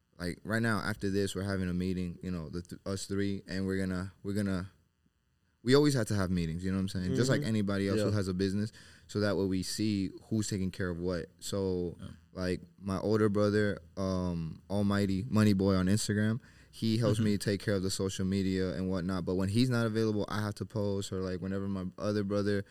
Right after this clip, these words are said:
Speaker 1: Albert, is not available, you know, like, we all have to take part in
Speaker 2: Yeah.
Speaker 1: something. And that's another thing that I feel very, very blessed in, because it's like, man, if you think about it, there's a lot of fighters that don't have,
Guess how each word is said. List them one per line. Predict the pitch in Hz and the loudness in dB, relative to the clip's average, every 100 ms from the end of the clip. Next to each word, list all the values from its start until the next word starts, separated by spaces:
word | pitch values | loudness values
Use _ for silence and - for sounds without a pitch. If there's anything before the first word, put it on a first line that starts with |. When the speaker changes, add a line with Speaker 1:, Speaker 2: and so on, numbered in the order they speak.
| - - _ - | -14 -20 _ -6
Speaker 1:
Albert, | 107 107 107 101 - | 0 2 4 2 0
is | 107 | -2
not | 104 | 0
available, | 101 98 101 | 0 0 0
you | 117 | 0
know, | 127 120 - | 0 -2 -2
like, | 107 | 4
we | 123 | 6
all | 131 | 4
have | 123 | 2
to | 107 | -2
take | 113 101 | -2 -2
part | - 110 101 | -2 0 2
in | 120 | 4
Speaker 2:
Yeah. | |
Speaker 1:
something. | 113 107 92 120 | 4 2 0 -2
And | 113 | 0
that's | 120 131 - - | 0 0 -4 -6
another | 101 123 147 | -2 0 0
thing | 151 127 | 0 -2
that | 110 | -2
I | 101 | -2
feel | - 104 87 | -2 -2 -2
very, | 85 80 123 135 104 | -4 2 6 6 6
very | 98 98 90 | 6 6 6
blessed | 90 90 - | 4 2 2
in, | 95 92 | 0 2
because | 95 - 113 | 2 4 4
it's | 110 107 | 4 2
like, | 92 - - - - _ _ _ _ | 0 -2 -8 -20 -20 _ _ _ _
man, | 117 120 113 90 73 - | -4 2 4 2 -2 0
if | 113 | 4
you | 147 | 4
think | 160 143 | 2 0
about | 139 117 98 | 2 2 2
it, | |
there's | 107 135 | 2 2
a | 110 | 2
lot | 87 95 110 | 2 2 2
of | 113 | 0
fighters | 104 110 113 113 117 - _ - | 0 0 2 0 -2 -12 _ -8
that | 90 87 - | -4 -4 0
don't | 110 110 104 | 2 4 2
have, | 98 92 87 | 2 0 0